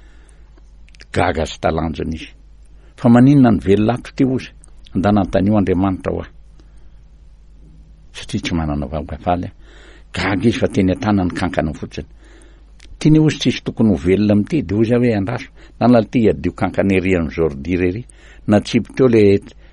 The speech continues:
kankanjila maditra be reny, roa minitra dia maty. Dia io le izy hoa nefa nijereo reto. Dia anjaranao ny mandinika. Dia avy eo izy nahita ny sakafon'ny kankako, ny amin'ny provision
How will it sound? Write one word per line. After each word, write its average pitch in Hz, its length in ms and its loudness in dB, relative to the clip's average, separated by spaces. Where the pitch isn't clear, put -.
kankanjila 95 640 0
maditra 85 500 -2
be 90 240 0
reny, 110 180 -2
roa 98 200 2
minitra 104 360 4
dia 71 140 -2
maty. 85 340 -6
Dia - 180 -8
io 120 80 2
le 127 120 4
izy 104 120 2
hoa 123 120 0
nefa 117 240 0
nijereo 92 360 -2
reto. 101 260 -4
Dia - 100 -12
anjaranao 80 420 0
ny 82 100 -4
mandinika. 73 480 -10
Dia 87 320 0
avy 101 160 0
eo 127 140 6
izy 95 140 2
nahita 92 440 0
ny 90 260 0
sakafon'ny 90 540 -6
kankako, - 480 -8
ny 87 80 0
amin'ny 98 160 0
provision 82 640 -4